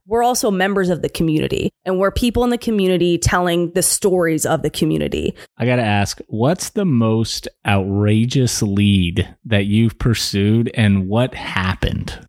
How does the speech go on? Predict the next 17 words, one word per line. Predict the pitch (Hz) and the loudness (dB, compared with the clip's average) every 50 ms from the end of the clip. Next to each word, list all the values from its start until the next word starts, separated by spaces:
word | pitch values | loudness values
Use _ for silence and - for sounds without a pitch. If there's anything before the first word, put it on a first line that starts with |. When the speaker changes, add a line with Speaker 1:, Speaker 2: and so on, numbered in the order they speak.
| _ | _
Speaker 1:
So | - - - 240 226 | -4 0 2 2 2
this, | 220 214 311 330 - 403 - | 2 2 0 0 -2 -2 0
I | 220 240 262 | 0 0 2
think | - 339 339 359 | 2 0 0 0
this | 381 349 | 0 0
was | - 359 302 | 0 -2 0
my | 311 285 247 | 0 0 -2
first, | - - - 226 226 226 214 - - - | -2 -4 -2 0 0 0 -2 -4 -6 -2
like, | 185 185 180 175 160 170 - | 0 0 0 0 0 -2 -2
big | 190 180 185 190 180 190 185 - - - - _ _ | 0 2 2 2 2 0 -2 -4 -8 -14 -20 _ _
breaking | - 170 180 190 185 185 - 196 190 185 180 | -8 0 2 2 2 2 0 -2 0 0 2
news | 180 175 175 180 180 175 175 - - - | 2 2 2 2 2 0 -2 -4 -6 -6
story. | - - - - 180 175 175 175 185 190 190 196 202 208 202 - - _ | -4 -4 -2 0 0 2 2 2 2 2 0 0 0 -2 -2 -4 -8 _
It | - 190 | -2 0
was | 190 180 170 - | 0 0 0 0
in | 190 185 190 | 0 0 2
December, | 180 175 - - - 190 175 170 160 147 147 - - - - | 2 0 0 0 0 0 0 0 0 0 0 0 -2 -2 -4